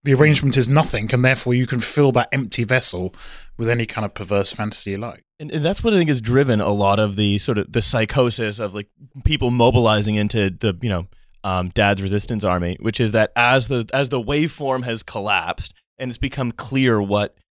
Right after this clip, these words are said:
Speaker 2: Brexit will look like, whether it's May's deal, some kind of customs union, uh, or whatever, as it has gotten more set down, the disjunct between their fantasies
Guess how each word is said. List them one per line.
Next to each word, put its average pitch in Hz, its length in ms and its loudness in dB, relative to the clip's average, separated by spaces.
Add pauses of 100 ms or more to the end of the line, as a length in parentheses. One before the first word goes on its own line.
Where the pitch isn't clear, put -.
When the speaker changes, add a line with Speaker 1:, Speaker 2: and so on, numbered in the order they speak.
(140)
Speaker 2:
Brexit 113 340 -6
will 98 160 -6
look 123 280 -2
like, - 280 -6
whether 98 280 0
it's 98 180 -4
May's 113 400 2
deal, 95 420 2
some 101 240 -6
kind 101 220 -4
of 92 80 -8
customs 101 420 -4
union, 98 360 -2 (680)
uh, 98 140 -2
or 101 220 0
whatever, 95 520 0 (400)
as 139 180 2
it 131 140 -4
has 139 140 0
gotten 131 300 2
more 123 260 4
set 107 340 0
down, 98 460 2 (480)
the 110 400 2 (200)
disjunct 120 680 0
between 120 440 2
their 104 140 0
fantasies 113 800 -2